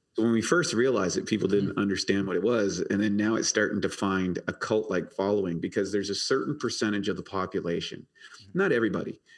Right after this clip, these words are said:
Speaker 1: um, but there's a certain po-, percentage of the population that absolutely f-, feel that this makes an incredible difference in their life. And
Speaker 2: Right.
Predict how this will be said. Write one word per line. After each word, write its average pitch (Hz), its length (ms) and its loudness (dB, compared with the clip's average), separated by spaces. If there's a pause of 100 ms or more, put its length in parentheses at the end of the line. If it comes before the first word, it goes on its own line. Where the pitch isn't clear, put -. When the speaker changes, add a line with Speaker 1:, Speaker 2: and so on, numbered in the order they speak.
(360)
Speaker 1:
um, 92 400 -6
but - 120 -2
there's 110 140 0
a 110 60 0
certain 160 300 0
po-, 131 160 -4
percentage 110 500 -4
of 90 60 -2
the 90 60 -4
population 90 760 -6 (640)
that 95 300 0 (1040)
absolutely 110 1000 0
f-, - 180 -12 (260)
feel 104 540 0
that - 180 -4
this 107 260 2
makes 95 260 0
an 90 160 -4 (360)
incredible 101 720 0
difference 92 440 -4
in 87 80 -2
their 87 120 -4
life. 90 340 -4
And 90 120 -6
Speaker 2:
Right. 95 180 -8